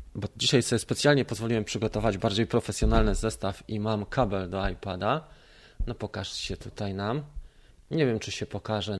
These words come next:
a nie. Pokaże się. Dobra. I zobaczcie, co się pojawiło,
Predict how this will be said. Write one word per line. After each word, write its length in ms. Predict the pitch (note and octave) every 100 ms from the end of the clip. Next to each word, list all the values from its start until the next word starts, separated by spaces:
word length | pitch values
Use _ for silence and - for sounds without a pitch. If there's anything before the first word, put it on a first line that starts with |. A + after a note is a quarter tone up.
| - _ _ A2
a 80 | G2+
nie. 260 | G#2 G#2 - _ _ _ - _ _ _ _ _ -
Pokaże 360 | B2+ A#2+ F#2+
się. 200 | F#2 - - - -
Dobra. 260 | A#2+ F#2+ - - -
I 40 | -
zobaczcie, 300 | F#3+ G3 F#3+
co 120 | C#3+
się 140 | E3+
pojawiło, 640 | D3+ D3 B2+ C#3+ E3 G3